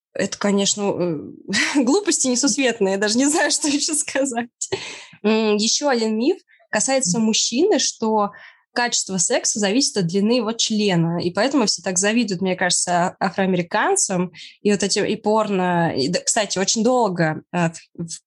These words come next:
порноиндустрии не было, э, порно с темнокожими мужчинами из-за того, что белые мужчины жутко комплексовали, не смотрели, э, бойкотировали, э, но в реальности зависит ли качество секса от этого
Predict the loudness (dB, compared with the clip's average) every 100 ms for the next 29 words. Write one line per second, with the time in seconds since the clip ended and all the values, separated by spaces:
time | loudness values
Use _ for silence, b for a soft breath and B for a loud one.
0 | 0 0 2 4 4 2 0 2 4 4
1 | 2 0 0 0 -2 -4 -6 -2 0 2
2 | 2 0 -2 -4 -2 -2 0 2 2 2
3 | 2 4 4 0 -4 B B B -6 -4
4 | -2 0 -2 -2 0 2 4 4 4 2
5 | 0 0 2 0 -2 -4 -4 -4 -4 -4
6 | 0 2 2 4 2 0 -2 -2 0 2
7 | 4 2 0 B B B -2 0 2 0
8 | 0 -4 -2 2 4 4 2 2 0 -2
9 | B B B -4 0 2 0 -2 0 2
10 | 4 2 0 -2 0 2 4 4 2 0
11 | -2 0 0 0 2 2 2 0 -2 0
12 | 2 0 0 -2 -2 0 -2 -2 -2 -2
13 | -2 -4 -2 -2 -2 -2 -8